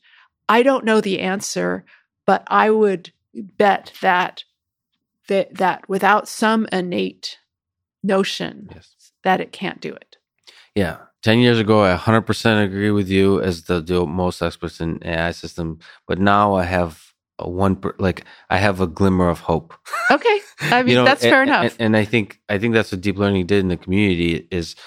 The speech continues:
Speaker 2: no, no, no, I still, if I had to bet all my money, it's a hundred percent deep learning will not take us all the way. But there's still a ho-, uh, there, it's still, I was so personally sort of surprised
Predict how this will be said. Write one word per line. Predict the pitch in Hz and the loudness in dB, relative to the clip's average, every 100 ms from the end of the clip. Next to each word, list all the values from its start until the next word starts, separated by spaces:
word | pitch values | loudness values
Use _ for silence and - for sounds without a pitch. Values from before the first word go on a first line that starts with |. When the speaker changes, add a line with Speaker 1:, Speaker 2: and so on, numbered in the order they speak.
| - | 0
Speaker 2:
no, | 117 | 2
no, | 101 | 4
no, | 90 | 2
I | 92 | -2
still, | - 101 | 0 0
if | 87 101 | 0 2
I | |
had | 98 90 | 0 0
to | |
bet | 80 90 - | -2 0 0
all | 90 | 0
my | 87 | 0
money, | 87 90 87 85 | 0 0 0 -2
it's | 82 80 | -6 -8
a | 87 | -6
hundred | 101 92 | -2 -2
percent | 80 101 90 85 | -2 -6 -4 -2
deep | 87 90 | -4 -4
learning | 87 85 | -2 0
will | 82 76 - _ - - | -2 -6 -12 _ -20 -10
not | 90 82 73 - | -4 -4 -4 -8
take | 78 | -10
us | - - | -8 -6
all | 76 | -4
the | 82 | -4
way. | 78 - - - | -6 -12 -20 -8
But | 101 | 0
there's | 98 | 0
still | - 110 95 | 2 2 2
a | |
ho-, | - - - | 0 -10 -4
uh, | 92 | -2
there, | 82 92 90 - | 0 2 0 -2
it's | 98 | -8
still, | - - 127 127 - - - _ _ | -8 0 2 2 -4 -20 -20 _ _
I | 107 | 0
was | 101 98 | 2 0
so | - 123 127 131 127 - _ | 0 2 4 2 0 -8 _
personally | 110 104 - 95 | -2 -2 0 0
sort | 90 92 | 0 -2
of | 85 | -4
surprised | - 85 - - 90 82 73 - | -6 -12 -4 0 2 2 -2 -8